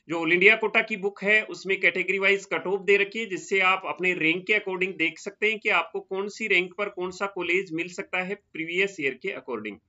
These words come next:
राउंड वाइज कट ऑफ दी गई है, कॉलेज वाइज कट ऑफ, बॉन्ड दिया गया है इसमें, कौन सी कॉलेज में कितना बॉन्ड है,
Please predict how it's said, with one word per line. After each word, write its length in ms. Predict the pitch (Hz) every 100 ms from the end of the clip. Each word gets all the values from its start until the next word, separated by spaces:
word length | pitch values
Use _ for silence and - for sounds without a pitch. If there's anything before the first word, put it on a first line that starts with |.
| _ _ _ _ _
राउंड 280 | 135 147 170
वाइज 280 | 180 190 190
कट 120 | 180
ऑफ 180 | 190 185
दी 120 | 185 180
गई 180 | 190
है, 100 | 185 196
कॉलेज 360 | 170 156 175
वाइज 280 | 180 190 185 185
कट 120 | 190
ऑफ, 200 | 196 156
बॉन्ड 420 | 135 156 180 175 - -
दिया 260 | 131 160 175
गया 240 | 175 180
है 140 | 180
इसमें, 300 | 185 185 180
कौन 180 | 185 160
सी 160 | 160 180
कॉलेज 340 | 175 175 165
में 120 | 180
कितना 300 | 180 151 165 180
बॉन्ड 260 | 165 175
है, 200 | 160 220